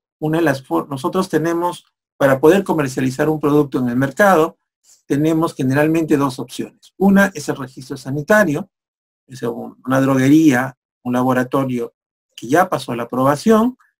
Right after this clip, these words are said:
de la autorización de funcionamiento, sol-, presenta una documentación técnica, so-, la somete a la digemit y la, la digemit lo evalúa y le aprueba dependiendo del cumplimiento de los requerimientos técnicos. Entonces,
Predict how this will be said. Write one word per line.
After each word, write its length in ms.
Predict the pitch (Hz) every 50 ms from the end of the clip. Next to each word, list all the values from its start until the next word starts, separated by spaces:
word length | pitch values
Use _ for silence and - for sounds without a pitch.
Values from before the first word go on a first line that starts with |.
| _ _ _
de 80 | - -
la 60 | 147
autorización 460 | 135 131 135 123 117 113 - 143 131
de 80 | 131 131
funcionamiento, 960 | 131 131 127 123 123 131 131 139 147 165 190 214 214 202 185 - 160 160 - _ _ _ _ _ _ _ _ _
sol-, 320 | - - 135 131 131 - -
presenta 460 | - 143 131 - 185 190 180 156 156
una 160 | 139 135 131
documentación 760 | 123 120 - - 117 110 107 107 - 113 - - - 143 135 131
técnica, 600 | 160 208 220 208 175 151 135 127 151 165 165 -
so-, 200 | _ - - - -
la 340 | - 120 117 117 113 113 - - _
somete 420 | - - - 147 147 147 139 -
a 20 | 123
la 80 | 117
digemit 460 | 117 123 123 - 156 180 202 220 202 _ _ _ _ _ _ _
y 120 | - 139
la, 200 | 127 123 120 120 120 - 135 135 -
la 180 | 127 123 123 120
digemit 400 | 127 156 165 - 185 151 139 135
lo 100 | 135 135
evalúa 640 | 131 127 127 139 160 190 196 170 143 139 156 - _ _ _ _ _ _ _ -
y 360 | 147 151 156 175 - - _ _ _ _ _ _ _ _ _ _ _
le 180 | - 143 147
aprueba 520 | 160 151 139 - 143 139 135 135 143 147 147
dependiendo 720 | 135 127 131 - 131 127 131 131 131 131 131 131 135 147 139
del 140 | 127 -
cumplimiento 680 | _ - - - 117 113 113 120 120 120 123 123 131 131
de 140 | 131 127
los 240 | - - - _ _ _ _ _ _ _ _ _ -
requerimientos 760 | - - - 135 139 147 147 131 127 123 117 - - - _ - - _
técnicos. 580 | - 156 147 127 120 - - _ _ _ _ _ _
Entonces, 480 | - - 110 113 - - _ _ _